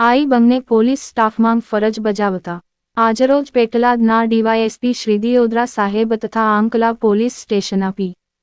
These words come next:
આઈ શ્રી ચૌધરી સાહેબ દ્વારા બંને પોલીસ કર્મીઓનું ફૂલહાર શાલ ઓઢાડી સન્માનિત કરી શુભેચ્છાઓ પાઠવવામાં આવી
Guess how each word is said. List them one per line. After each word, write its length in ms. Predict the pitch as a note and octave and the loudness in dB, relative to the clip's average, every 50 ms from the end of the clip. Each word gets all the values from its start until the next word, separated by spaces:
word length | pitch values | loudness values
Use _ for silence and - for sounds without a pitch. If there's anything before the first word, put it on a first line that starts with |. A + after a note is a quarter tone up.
| - - | -4 0
આઈ 220 | A#3 A#3+ B3+ C#4+ C#4+ | 0 2 2 0 -2
શ્રી 280 | - - C4 C4+ C#4+ | -4 -2 -2 -2 -2
ચૌધરી 460 | C#4 - B3 A#3 A#3+ A#3+ B3 C4+ C#4+ | 0 0 0 0 0 0 -2 -4 -4
સાહેબ 440 | - - A#3+ A3 G#3+ A3 A#3 A#3 A3+ | -2 -2 -2 -2 0 0 -2 -2 -2
દ્વારા 380 | A3 G#3+ G#3 G#3 G#3+ A#3 A#3+ A#3 | -2 0 0 2 2 2 0 2
બંને 300 | A3+ G#3+ G#3+ G#3+ G#3+ G#3+ G#3+ - | 2 2 2 2 2 0 -2 0
પોલીસ 320 | A3 G#3+ G#3 A#3 C4+ C#4 - | 0 2 2 2 0 -2 -4
કર્મીઓનું 600 | - - A3 G#3+ G#3 A3 A3+ A3 G#3+ G#3+ A3 A#3 A3 | -4 -2 0 2 2 2 2 2 2 2 2 0 -2
ફૂલહાર 460 | _ - A3 G#3 G#3 G#3+ G#3 A3+ A#3 B3 | _ -2 0 0 0 0 0 0 -2 -2
શાલ 340 | - - B3 A3+ A#3 B3 B3 | -2 -2 0 0 2 2 2
ઓઢાડી 440 | A#3 A3 G#3+ G3+ G#3 G3+ G3 G#3+ A3+ | 2 2 2 2 0 0 0 0 -2
સન્માનિત 580 | - - A3 G#3 G3+ G#3 G#3+ A3 A3+ A#3+ A#3+ A#3+ - | -4 -2 0 0 2 2 2 2 2 0 0 -2 -2
કરી 280 | A#3 G#3+ G#3+ A3+ A3 | -2 0 0 0 -2
શુભેચ્છાઓ 640 | - - G#3+ G3+ G3+ G#3 G#3+ G#3 - - A3+ A3+ A#3+ A#3+ | -2 -2 -2 0 0 -2 -2 -4 -2 -2 0 0 0 0
પાઠવવામાં 720 | - A3 G3 G3 - G3+ G3+ G3 G3 G3 G3 F#3+ F#3+ F#3+ | 0 -2 -2 -2 -2 -2 -2 0 0 0 0 0 -2 -2
આવી 280 | G3 F#3+ F3+ F3 F3 | -2 -4 -4 -4 -6